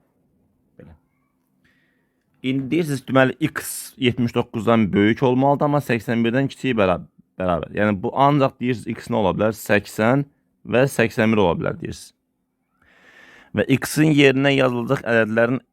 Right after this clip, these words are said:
ədəd ortası, yəni verilən ədədlər toplamalıyam, sayına, yəni ikiyə bölməliyəm. Bu da səksən ilə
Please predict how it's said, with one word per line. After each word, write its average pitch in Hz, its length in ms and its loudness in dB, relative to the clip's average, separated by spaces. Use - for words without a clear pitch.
ədəd 110 320 0
ortası, 107 380 -2
yəni 107 260 0
verilən 113 400 2
ədədlər 101 380 2
toplamalıyam, 117 720 0
sayına, 104 480 2
yəni 104 240 -2
ikiyə 117 240 0
bölməliyəm. 82 520 -4
Bu 107 80 -10
da 117 140 -2
səksən 123 480 0
ilə 117 80 2